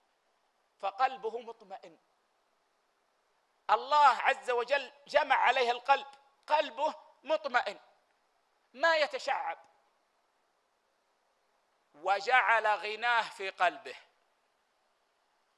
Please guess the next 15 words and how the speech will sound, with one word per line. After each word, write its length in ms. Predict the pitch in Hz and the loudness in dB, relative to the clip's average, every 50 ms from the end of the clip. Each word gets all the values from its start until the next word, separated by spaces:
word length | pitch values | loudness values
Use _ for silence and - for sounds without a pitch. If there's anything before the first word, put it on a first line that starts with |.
| _ _ _ _ _ | _ _ _ _ _
فهو 340 | - 226 220 208 214 226 208 | 2 2 2 2 0 -2 -4
شكور، 480 | - - 214 - 254 277 269 208 - - - _ _ _ _ _ _ _ _ _ _ _ _ _ _ _ _ _ _ _ _ _ _ _ _ _ _ _ _ _ _ | -2 -4 -6 -6 -6 -8 -8 -8 -8 -10 -16 _ _ _ _ _ _ _ _ _ _ _ _ _ _ _ _ _ _ _ _ _ _ _ _ _ _ _ _ _ _
كلما 500 | - 320 349 311 302 311 285 269 285 277 | -4 -4 -2 2 2 2 4 6 6 6
رزق 300 | 294 294 - 294 269 - | 4 2 -4 -8 -10 -4
شيئا 280 | - 277 294 339 320 277 | 0 0 0 0 0 -2
قال: 240 | - 247 247 226 | 2 2 2 2
'الحمد 360 | 214 202 - 202 202 196 165 175 | 2 0 -2 -4 -4 -4 -8 -12
لله'، 340 | 170 170 160 147 143 131 - - _ _ _ _ _ _ _ - - - | -10 -10 -8 -8 -8 -8 -8 -12 _ _ _ _ _ _ _ -20 -12 -2
شكر 440 | - - 285 277 - 269 254 254 | 2 2 2 4 4 6 6 6
الله 220 | 254 247 247 254 269 | 6 4 8 12 12
على 320 | 269 262 208 220 247 240 | 12 12 12 10 8 6
النعمة 440 | 220 208 214 202 175 147 151 131 110 - - - - - - _ _ _ | 4 2 0 -2 0 0 -2 -6 -8 -8 -12 -20 -20 -20 -20 _ _ _
وآتى 920 | - 160 180 208 214 - - - - - 240 254 269 262 254 - - 247 | -10 -2 2 2 2 2 0 -6 -4 0 2 4 6 4 4 2 2 2
حق 420 | 240 226 - - 254 - - - 226 | 2 2 2 0 -2 -2 0 0 0
المال 380 | 226 226 214 214 214 190 151 | 0 0 2 4 4 4 4